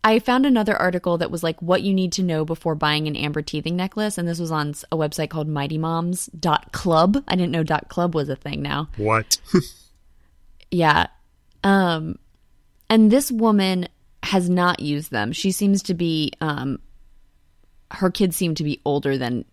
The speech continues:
Speaker 1: infant aged, but she says that it seems that they probably would have helped them. And then she says, "Common amber teething necklace mistakes." So none of these mistakes are buying an amber teething necklace.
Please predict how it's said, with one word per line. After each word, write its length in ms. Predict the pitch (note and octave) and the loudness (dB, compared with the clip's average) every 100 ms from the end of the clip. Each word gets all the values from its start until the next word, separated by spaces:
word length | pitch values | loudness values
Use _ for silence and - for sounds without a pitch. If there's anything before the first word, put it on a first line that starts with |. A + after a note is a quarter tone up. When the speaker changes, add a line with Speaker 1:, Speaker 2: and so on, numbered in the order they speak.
| _ _ | _ _
Speaker 1:
infant 380 | D3 C#3 - - - | -6 -6 -10 -8 -4
aged, 480 | A2+ F2 - - - | -2 -2 -6 -10 -8
but 240 | D#3 E3+ | 0 0
she 120 | - F3 | 0 -2
says 360 | - E3 D3+ | 2 2 2
that 200 | D#3 D3 - | 0 0 0
it 180 | E3 | -6
seems 300 | - F#3 F3+ | -2 0 2
that 140 | E3 D3+ | 0 -2
they 100 | D3+ | -2
probably 480 | - D3+ D3+ D3+ C#3+ | -2 -4 -2 -2 -2
would 240 | D3+ A#3+ | 2 0
have 120 | D4 | 0
helped 260 | D#3+ D3+ - | -4 -6 -6
them. 260 | - - - - - - - - - | -8 -8 -10 -18 -20 -20 -20 -20 0
And 160 | G3 G#3+ | 4 6
then 120 | A#3+ | 6
she 140 | - | 2
says, 300 | A#3+ G3 F#3 | 0 -2 -2
"Common 420 | F#3+ A3+ C#4 D4+ C#4 | -4 0 4 4 2
amber 320 | G3+ F#3+ F#3+ | 0 0 0
teething 360 | - F#3+ F3 | -2 -2 0
necklace 340 | E3 D#3 D#3 - | -2 -2 -6 -6
mistakes." 440 | D#3+ - - - - | -6 -6 -6 -10 -4
So 160 | G#3 | 2
none 300 | G#3 G#3 A#3 | 4 4 4
of 100 | D4 | 2
these 180 | D4+ B3+ | 0 0
mistakes 380 | A3+ - E3+ - | -2 -2 -4 -2
are 200 | D#3+ D3+ - - F3 | -2 -2 -6 -16 -10
buying 600 | E3 E3 E3+ F#3+ F#3+ F#3+ | 0 2 4 4 2 2
an 100 | E3+ | 0
amber 320 | D#3 D#3+ D3+ | -2 -2 -4
teething 360 | C#3+ - - B2 | -6 -8 -8 -8
necklace. 500 | - - - - | -10 -12 -14 -16